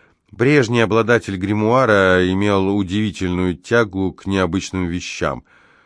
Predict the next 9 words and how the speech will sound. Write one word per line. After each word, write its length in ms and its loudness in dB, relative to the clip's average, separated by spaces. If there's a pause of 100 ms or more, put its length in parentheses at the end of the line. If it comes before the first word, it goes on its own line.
(460)
как 480 -2 (320)
к 80 -14
естествознанию, 1300 -2
так 360 -2
и 580 0
самым 420 -2
странным 680 -2
ветвям 560 -2
оккультизма. 920 -6